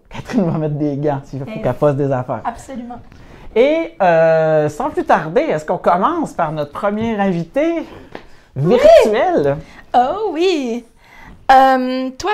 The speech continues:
Speaker 2: tu présentes, puis moi, je vais
Speaker 1: Ok.
Speaker 2: chercher l'objet dont il est question.
Speaker 1: Alors, euh, un des projets qu'on a trouvé, euh, tu sais, euh, des fois, on a, au gala, tu sais, on dit, pour le, pour la préparation de l'Académie de la vie littéraire, on réfléchit, puis on se dit, «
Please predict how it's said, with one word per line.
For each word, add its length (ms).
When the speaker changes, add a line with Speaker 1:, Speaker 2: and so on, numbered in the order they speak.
Speaker 2:
tu 100
présentes, 640
puis 120
moi, 220
je 80
vais 60
Speaker 1:
Ok. 80
Speaker 2:
chercher 320
l'objet 340
dont 300
il 80
est 60
question. 480
Speaker 1:
Alors, 500
euh, 440
un 140
des 140
projets 340
qu'on 160
a 80
trouvé, 460
euh, 80
tu 80
sais, 240
euh, 200
des 120
fois, 180
on 160
a, 380
au 160
gala, 400
tu 80
sais, 60
on 120
dit, 180
pour 200
le, 160
pour 320
la 80
préparation 580
de 60
l'Académie 320
de 60
la 80
vie 60
littéraire, 300
on 80
réfléchit, 460
puis 80
on 100
se 80
dit, « 180